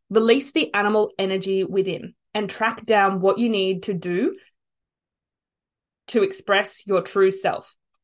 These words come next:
You are being rewilded at this time, guided to reconnect with your rebellious heart, the part of you that likes to break boundaries and go beyond them completely.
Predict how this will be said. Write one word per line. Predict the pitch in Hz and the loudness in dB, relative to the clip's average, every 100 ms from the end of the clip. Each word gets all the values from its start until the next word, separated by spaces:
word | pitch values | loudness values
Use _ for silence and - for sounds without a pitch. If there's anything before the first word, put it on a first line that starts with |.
| _ _ _ _ _ | _ _ _ _ _
You | - 240 | -2 2
are | 233 | 4
being | 220 226 254 | 4 4 2
rewilded | 220 233 196 185 190 214 208 185 | 2 2 2 2 4 2 0 -6
at | 175 - | -8 -6
this | 190 190 | -6 -6
time, | 175 - 190 _ - | -10 -10 -14 _ -10
guided | 196 208 220 285 285 | 2 4 6 2 0
to | 233 | 0
reconnect | 196 196 262 233 196 190 | 2 2 0 -2 -2 -6
with | 185 | 0
your | 185 | 2
rebellious | 180 175 175 180 185 185 | 2 0 -2 -2 -4 -8
heart, | - 180 - - _ _ _ _ _ | -6 -6 -6 -12 _ _ _ _ _
the | - | -4
part | 240 254 | 0 0
of | 330 | 2
you | 247 220 214 | 0 0 0
that | 196 185 | 0 0
likes | 196 185 185 - | 2 2 0 -6
to | 190 | -6
break | 185 190 233 | -2 -2 -2
boundaries | 202 190 190 190 190 | -4 -4 -2 -2 -2
and | 196 | -4
go | 185 175 | 0 0
beyond | 190 180 180 | 0 -4 -4
them | 175 | -6
completely. | 190 190 180 - 170 - | -8 -6 -4 -2 -4 -8